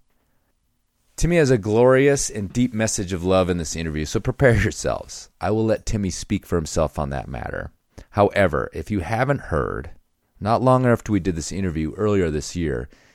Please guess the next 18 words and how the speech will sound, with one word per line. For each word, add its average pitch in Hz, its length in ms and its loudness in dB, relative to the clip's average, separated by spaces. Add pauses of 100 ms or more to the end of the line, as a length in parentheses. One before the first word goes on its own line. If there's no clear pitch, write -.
(160)
incidentally, 101 680 2
we 82 120 2
did 107 200 2
it 104 60 6
on 85 100 2
the 82 80 -2
same 85 260 -2
day 80 140 2
as 73 100 -2
Katie 80 220 0
Brown's 78 360 0
interview, 58 440 -6 (380)
which - 240 -6
was 110 140 0
a 139 60 0
very 202 580 -2
emotional 262 520 -2
day. 254 480 -2